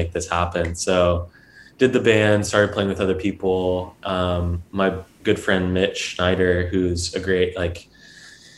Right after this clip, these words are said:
pianist, keyboardist, he now does, like, playback and, like, Ableton stuff for a bunch of artists in Nashville. I met him through my brother's school, um, and he was playing for an artist at the time, artist at the time, and he was like, "We're auditioning drummers.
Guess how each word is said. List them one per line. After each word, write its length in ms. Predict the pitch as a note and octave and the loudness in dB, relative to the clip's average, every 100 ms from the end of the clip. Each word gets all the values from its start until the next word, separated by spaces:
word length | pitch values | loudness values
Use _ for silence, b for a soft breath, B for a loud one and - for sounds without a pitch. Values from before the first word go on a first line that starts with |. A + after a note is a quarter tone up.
| B _ | B _
pianist, 560 | - A2 G#2+ G#2 G2+ - | 0 4 4 4 2 -2
keyboardist, 600 | A2+ G#2 G2 G2 F#2+ - | -2 2 4 4 2 -2
he 60 | |
now 220 | G#2+ G2 F#2+ | 0 0 2
does, 240 | G2 F2+ | 0 0
like, 240 | F2+ E2+ | -2 -4
playback 760 | - G2+ F#2 F#2 F2+ F2 F2 - | -4 0 2 2 2 0 -4 -12
and, 100 | F#2+ | -8
like, 180 | F2 E2+ | -8 -6
Ableton 680 | F#2 F2 F#2 G2 F#2 F#2 F2 | -8 -6 -4 -2 -2 -4 -8
stuff 520 | - G2+ F#2+ - - | 0 2 2 0 -2
for 120 | G#2 | 0
a 40 | G2 | 2
bunch 240 | G2+ G2 | 2 0
of 100 | G#2+ | 0
artists 360 | F#2+ G#2 G#2 A2 | 2 2 0 -2
in 80 | |
Nashville. 640 | G#2+ G#2 G#2+ - A2+ A2+ A2 | 0 0 0 0 0 0 0
I 120 | F#2+ | -2
met 220 | F#2+ F#2 | -2 -2
him 220 | F2+ F#2 F2 | -2 -4 -4
through 220 | G2 F#2 | -4 -2
my 100 | F2+ | 0
brother's 380 | F2 F2 F2 E2+ | 0 0 -2 -4
school, 580 | - F#2 F2+ E2+ E2+ B B B - | -4 -2 0 -2 -4 B B B -8
um, 420 | F2+ F2 E2+ E2 | -2 2 2 0
and 100 | F2 | -2
he 60 | F2+ | -2
was 100 | F#2+ | -2
playing 240 | - F#2 | 0 -2
for 80 | F2+ | 0
an 60 | F2+ | 0
artist 320 | F2+ F2+ F2+ | 0 0 -2
at 60 | - | -4
the 60 | |
time, 360 | G2 F2 F2 F2 - | -2 0 -2 -4 -4
artist 360 | G2+ F#2 F2 | 0 0 -2
at 160 | - F2 | -4 -6
the 60 | - | -6
time, 440 | - F2 E2 E2 | -4 -2 -2 -4
and 100 | E2+ | -6
he 160 | F#2 F2 | -6 -2
was 280 | F2 E2+ | -2 -2
like, 280 | F2 E2 E2 | -4 -6 -4
"We're 120 | F#2+ | -4
auditioning 540 | - F#2 F#2 - F2 F2 | 0 0 0 -4 -10 0
drummers. 800 | G2 G2+ G2+ G2+ G2 - - | 4 4 4 2 2 -4 -12